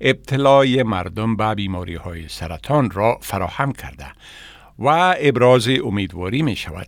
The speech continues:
که این معلومات بتواند روش‌های کنترل بیماری سرطان را در آینده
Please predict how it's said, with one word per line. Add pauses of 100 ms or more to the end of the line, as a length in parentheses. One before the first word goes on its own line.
(100)
که
این
معلومات (540)
بتواند
روش‌های
کنترل
بیماری
سرطان
را
در
آینده